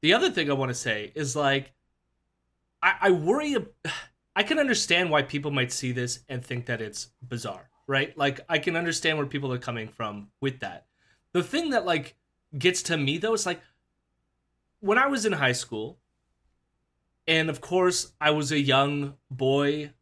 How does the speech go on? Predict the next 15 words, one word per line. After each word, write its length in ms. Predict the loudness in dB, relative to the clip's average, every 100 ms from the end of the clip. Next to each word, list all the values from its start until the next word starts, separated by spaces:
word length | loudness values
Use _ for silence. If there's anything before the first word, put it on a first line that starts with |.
| _ -10
surrounded 460 | -4 0 2 0 0
with 180 | -2 -2
other 440 | 0 2 2 2 0
young 280 | -2 -2 -2
boys, 460 | -4 -4 -6 -10 _
and 140 | -2 2
there 120 | 2
was 180 | 2 2
a 60 |
teacher 520 | -2 -4 -4 -4 -4 -6
who 180 | -4
didn't 360 | -4 -2 -4 -4
wear 160 | -2 -2
a 60 |
bra 380 | -2 -2 -2 -4